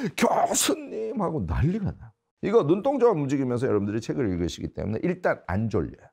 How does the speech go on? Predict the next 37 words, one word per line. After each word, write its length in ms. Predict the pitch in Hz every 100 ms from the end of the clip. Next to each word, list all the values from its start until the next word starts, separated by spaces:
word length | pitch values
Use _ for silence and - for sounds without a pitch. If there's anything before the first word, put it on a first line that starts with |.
| _ _
<laughs> 380 | - 90 - _
꼭 240 | - - -
해보시기 380 | - 71 -
바랍니다. 440 | - - - - _ - -
자, 100 | 117
세 160 | 127
번째 240 | 190 214 127
단계. 320 | 78 65 62 - -
얘는 540 | 156 196 190 160 151 - - -
얘가 220 | 214 240
됐어. 380 | 147 202 208 113
피지컬 420 | 226 294 254 226
조건이 360 | 156 - 135
됐어. 460 | 104 127 107 95 69
그러면 400 | - 175 170 - - _
쭉쭉 840 | 196 208 214 220 214 214 160 202 160
읽으면서 720 | 131 135 127 113 110 135 85 -
일정 400 | 160 202 262 254
부분을 400 | 208 165 170 123
읽었을 300 | 127 127 -
때 80 | 151
어떻게 260 | 151 143 262
한다? 300 | 240 175 220 - -
여러분들 300 | 160 254 262
책을 280 | - 339 339
읽으면서 500 | 180 175 160 143 -
거의 360 | - 226 320 302
그냥 300 | 196 143 104 - -
머리를 340 | 147 233 294
이렇게 260 | 147 139 135
박고서는 560 | - 117 - 277 269
여기서 260 | 139 135 120
책을 300 | - 151 113
읽으세요. 340 | 101 90 82
이거 180 | 127 190
안 200 | - 110
됩니다. 500 | 170 277 196 78 127